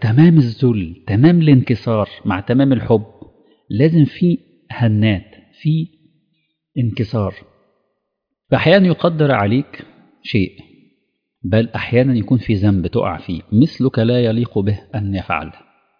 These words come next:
حتى يشهد انهمار الدموع من عيونك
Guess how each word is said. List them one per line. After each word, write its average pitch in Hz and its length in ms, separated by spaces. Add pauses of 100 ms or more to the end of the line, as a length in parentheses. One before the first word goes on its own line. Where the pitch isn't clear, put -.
(960)
حتى - 340
يشهد 107 400
انهمار 95 460
الدموع 90 420
من 78 200
عيونك 76 600